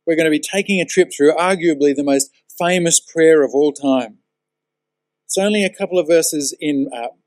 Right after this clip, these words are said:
Matthew chapter six. You can also see a, another version of it in Luke. But we're gonna spend, uh, six weeks in total to think about, uh, what Jesus is saying, what is Jesus' approach to prayer, the mindset or the framework that he gives,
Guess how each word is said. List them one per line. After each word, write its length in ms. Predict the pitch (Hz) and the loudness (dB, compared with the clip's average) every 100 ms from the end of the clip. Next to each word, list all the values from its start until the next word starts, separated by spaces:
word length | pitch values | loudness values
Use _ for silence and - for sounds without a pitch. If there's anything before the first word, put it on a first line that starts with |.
| _ - | _ -8
Matthew 260 | 143 147 139 | -6 -4 -6
chapter 260 | 151 139 | -6 -6
six. 280 | - 139 139 | -4 -6 -6
You 80 | 95 | -8
can 100 | 135 | -4
also 220 | 135 135 | -2 -2
see 280 | 113 143 131 | -4 -2 0
a, 40 | 117 _ - | -2 _ -6
another 260 | 143 147 | 0 0
version 340 | 127 135 131 135 | 2 0 2 0
of 80 | 123 | -2
it 80 | |
in 160 | 120 117 | -6 -4
Luke. 260 | 120 151 _ _ _ _ _ _ _ _ _ _ _ _ _ _ _ _ _ _ _ _ | -2 -2 _ _ _ _ _ _ _ _ _ _ _ _ _ _ _ _ _ _ _ _
But 140 | - 135 | -6 -4
we're 120 | 175 | -2
gonna 180 | 175 170 | -2 -2
spend, 380 | - 180 165 151 _ 127 | -2 -2 -4 -8 _ -14
uh, 60 | - | -4
six 360 | - 151 - | -2 -2 0
weeks 280 | 202 202 - | 2 2 0
in 80 | 160 | -6
total 380 | - 165 175 147 | -6 -2 -2 -2
to 100 | 120 | -6
think 280 | - 180 | -6 -4
about, 320 | 160 143 135 135 _ _ - | -2 2 2 0 _ _ -10
uh, 80 | 117 | -6
what 340 | 117 185 190 | 0 2 2
Jesus 380 | 170 170 156 143 | 2 2 0 -2
is 160 | 143 | -2
saying, 320 | - 175 165 165 | -2 -2 -4 0
what 160 | 196 | 0
is 120 | 175 | 0
Jesus' 480 | 147 208 208 180 170 | -2 0 2 2 0
approach 380 | 156 - 135 - | 0 -2 -2 -2
to 80 | - | -10
prayer, 240 | 123 117 | -6 -4
the 100 | 107 | -2
mindset 600 | 131 151 175 180 170 156 | -2 0 0 2 2 2
or 100 | 143 | 2
the 120 | 127 - _ _ - | 0 -4 _ _ -4
framework 480 | 185 202 180 160 135 | 0 0 2 0 2
that 100 | 131 | 0
he 100 | 120 | 0
gives, 600 | 117 110 139 - - | -4 -6 -6 -6 -8